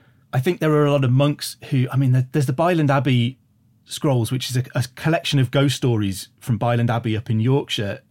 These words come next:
And that just seems to have been a monk who was probably just fascinated by this stuff, who was jotting down notes. But quite often what we see are really abbreviated versions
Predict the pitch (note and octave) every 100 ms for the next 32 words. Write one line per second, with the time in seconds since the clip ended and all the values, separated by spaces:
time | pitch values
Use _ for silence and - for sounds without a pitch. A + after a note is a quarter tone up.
0 | _ A#2 D3+ - A3 G#3 G3 F3 C#3 D#3
1 | C3+ C#3 C#3+ C3 B2+ A#2 - - D#3+ G3
2 | D3 A#2+ - - - C3 C3+ D3 B2+ A2+
3 | B2+ C#3 C3 - - C#3 F#3+ - - -
4 | - - _ C3 B2 - C#3 - C3+ B2
5 | A#2+ B2 D#3 - - - - - _ -
6 | _ - E3+ - F#3+ G#3 G3 F#3 F3+ -
7 | C#3+ - B2+ G2 - - A#2 A#2 D#3 F3
8 | E3+ D3+ C3 - _ _ - B2+ C#3+ D#3+
9 | C#3 C3+ C3+ B2+ A2 C3 B2+ B2 A2+ G2+
10 | G2 F#2